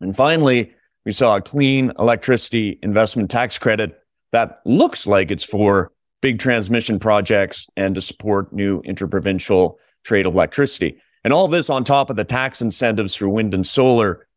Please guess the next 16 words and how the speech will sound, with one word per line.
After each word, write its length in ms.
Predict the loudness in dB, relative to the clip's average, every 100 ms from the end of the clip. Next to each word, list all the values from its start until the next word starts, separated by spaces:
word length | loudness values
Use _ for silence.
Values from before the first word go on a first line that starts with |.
| -6
and 120 | 0
low 120 | 0
carbon 320 | 2 0 0
hydrogen 640 | -2 -2 -2 -2 -2 -2 -4 _ _ -4
that 140 | -2
were 80 | 0
actually 320 | -2 -2 -2
announced 340 | 0 0 -2 0
last 380 | 0 0 -4 0
fall 440 | 2 2 -2 -8
in 60 | -12
the 60 | -6
fall 320 | 0 2 2
economic 440 | -2 -4 -6 -6
statement. 420 | -6 -6 -6 -12 _ _ _ _ _ _
So 440 | 0 2 2 -4